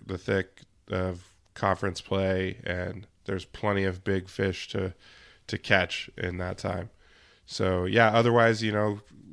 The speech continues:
seeing some of the improvement from, that we mentioned from other players, uh, I, I think they, they have a chance to, to match or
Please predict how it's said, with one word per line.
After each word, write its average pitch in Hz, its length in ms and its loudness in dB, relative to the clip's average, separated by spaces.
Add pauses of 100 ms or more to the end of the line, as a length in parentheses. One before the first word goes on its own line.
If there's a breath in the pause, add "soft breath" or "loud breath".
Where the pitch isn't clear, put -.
(120)
seeing 107 340 -4
some 110 160 -4
of 101 80 -2
the 101 160 2
improvement 104 600 -4
from, 92 320 -8 (200)
that 95 160 -4
we 98 100 -4
mentioned 101 440 -4 (460 soft breath)
from - 180 -4
other 98 100 2
players, 101 720 0
uh, 92 520 -2
I, 92 80 -4
I 92 40 -2
think 98 300 -8
they, 92 280 -2
they 95 160 -4
have 95 120 0
a 92 60 -6
chance 92 420 -6
to, 90 260 -6 (720 soft breath)
to 101 120 -2
match 104 440 2
or 92 280 -2